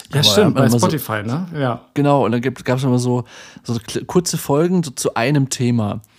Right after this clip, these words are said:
Speaker 2: Und eine Folge <laughs> war die Fo-, die Folge über die Blockflöte. Also hab ich irgendwie, ich weiß es auch nicht mehr, ich hab das verdrängt, aber ich werd so im privaten Kreis öfter mal damit aufgezogen, mit dieser Folge,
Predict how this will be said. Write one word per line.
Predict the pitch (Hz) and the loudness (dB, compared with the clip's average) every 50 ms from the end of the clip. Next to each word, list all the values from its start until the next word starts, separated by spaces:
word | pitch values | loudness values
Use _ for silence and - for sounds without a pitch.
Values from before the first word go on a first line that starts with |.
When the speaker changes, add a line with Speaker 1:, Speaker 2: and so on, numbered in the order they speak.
| - - - _ _ | -20 -20 -20 _ _
Speaker 2:
Und | - 117 110 - 131 | -4 -4 -2 0 0
eine | 151 180 196 202 202 202 202 208 190 | 0 2 2 4 4 4 4 2 0
Folge | 165 - - 160 165 175 170 170 175 160 131 - | -2 -2 0 2 2 2 2 2 2 2 2 2
<laughs> | - | 0
war | - 117 127 - - - - - - - - - - 180 156 - - | 0 0 0 0 -2 -4 -8 -10 -12 -16 -16 -14 -12 -10 -12 -8 -6
die | 117 127 | -4 -4
Fo-, | - - 127 - 127 | -4 -4 -4 -4 -2
die | 120 127 117 | -2 -2 -2
Folge | - 139 139 156 156 160 | 0 2 2 2 2 2
über | 143 127 127 | 2 2 2
die | 123 123 | 2 0
Blockflöte. | 110 - 131 - - - - - 113 107 104 98 - 95 92 101 - _ - - - - - - - _ - - | 0 2 0 0 0 -2 -6 -4 -2 -2 -2 -2 -4 -8 -10 -10 -12 _ -20 -20 -20 -20 -20 -20 -20 _ -8 -4
Also | - 110 113 123 | -2 0 2 2
hab | 127 | 2
ich | 139 - - | 0 -2 -4
irgendwie, | 107 127 139 143 139 135 131 123 - - - - - _ | -4 -2 0 0 0 0 -2 -4 -8 -14 -20 -20 -20 _
ich | - - | -4 -2
weiß | 143 160 156 - | 0 0 0 -2
es | - | -2
auch | - | 0
nicht | 156 165 160 | 0 0 2
mehr, | 147 143 110 | 2 0 2
ich | 131 151 | 0 0
hab | 165 | -2
das | 147 135 | -2 -2
verdrängt, | - 135 120 113 - 139 147 147 135 120 - | -2 -2 -4 -2 -2 0 0 2 0 0 0
aber | - 113 | 0 0
ich | 117 - - | 0 0 -2
werd | 139 135 | -4 -4
so | - 135 120 117 - | -4 -8 -10 -8 -6
im | - 123 | -4 -4
privaten | 113 - - 120 117 123 127 131 - 143 135 123 120 - - - - - - - _ | -4 -4 -4 -2 0 0 0 -2 -2 -4 -2 -2 -4 -4 -8 -14 -20 -20 -20 -14 _
Kreis | - - 139 139 139 131 127 127 - - | -4 0 2 2 4 4 2 2 0 -4
öfter | - - - 139 123 | -6 -6 -6 -4 -2
mal | 127 117 | -2 -2
damit | 117 113 120 110 - | -2 -2 -2 -2 -2
aufgezogen, | 104 113 - - - - - - 107 104 104 107 107 | -2 -2 -4 -8 -10 -8 -6 -6 -6 -4 -2 -2 -2
mit | 104 101 | -2 -4
dieser | 110 107 107 107 110 | -4 -2 0 0 0
Folge, | - - 123 117 123 135 123 113 113 135 170 | 0 0 0 2 2 2 0 0 0 -2 -2